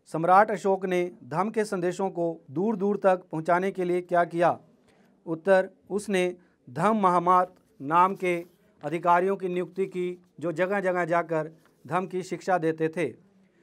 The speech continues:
अपने संदेशों को कई स्थानों पर शिलाओं और स्तंभों पर खुदवाया ताकि लोग उनको पढ़ सकें। अब हम एक निबंधात्मक प्रश्न करेंगे।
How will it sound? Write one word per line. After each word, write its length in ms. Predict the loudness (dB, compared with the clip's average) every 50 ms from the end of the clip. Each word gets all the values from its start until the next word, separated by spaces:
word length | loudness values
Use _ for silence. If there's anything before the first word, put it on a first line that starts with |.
| _ _ _ _ _ _ _ _ -2
अपने 300 | 0 0 0 0 -2 -4
संदेशों 460 | -2 -2 -2 -2 -2 -2 -2 -2 -4
को 320 | -4 -2 -4 -4 -4 -6 -8 _ _ -2
कई 180 | 0 0 0
स्थानों 380 | 0 0 0 0 0 0 -2 -2
पर 180 | 0 0 0
शिलाओं 480 | 0 -2 0 4 4 4 4 4 0 -4 -8 -12 _ -2
और 160 | 0 2 2 2
स्तंभों 420 | 0 -4 -6 -4 -2 -2 -4 -2
पर 180 | 0 -2 -2 -2
खुदवाया 560 | -2 0 2 4 6 6 6 4 2 0 -4 _ _ _ _ -4
ताकि 300 | -2 -2 0 0 -2 -2
लोग 340 | 0 2 2 2 0 -2 -10 _ -10
उनको 460 | -8 -8 -6 -4 -4 -4 -4 -4 -6 _ _ _ _ -2
पढ़ 140 | -2 -2 -2
सकें। 420 | -2 -6 -6 -4 -4 -4 -4 -6 -12 _ _ _ _ _ _ _ _ _ _ _ _ _ _ _ _ 2
अब 160 | 2 2 4
हम 240 | 4 2 0 0 0
एक 340 | 0 2 2 2 2 0 -6 _ _ -10
निबंधात्मक 680 | -6 -4 -2 -2 0 2 2 4 4 2 2 -2 -6 -4
प्रश्न 340 | -4 -4 -4 -4 -6 -8 -6
करेंगे। 400 | -2 -2 0 0 0 -2 -2